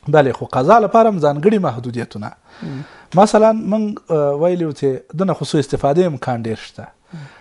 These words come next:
Speaker 1: یو هم اقرار اثبات مدرک کې راوړی وو.
Speaker 2: مم.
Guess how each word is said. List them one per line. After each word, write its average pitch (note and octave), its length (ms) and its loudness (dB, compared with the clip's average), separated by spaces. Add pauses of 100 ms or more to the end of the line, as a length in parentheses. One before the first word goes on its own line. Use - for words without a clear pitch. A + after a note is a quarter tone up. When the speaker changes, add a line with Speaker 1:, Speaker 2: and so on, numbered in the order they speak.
(120)
Speaker 1:
یو F#3+ 220 6
هم G3 180 -2
اقرار F#3 500 2 (100)
اثبات E3+ 420 -2
مدرک D#3+ 360 -2 (100)
کې - 40 -2
راوړی C#3+ 360 -4
وو. E3 100 -16 (260)
Speaker 2:
مم. A#2+ 140 -14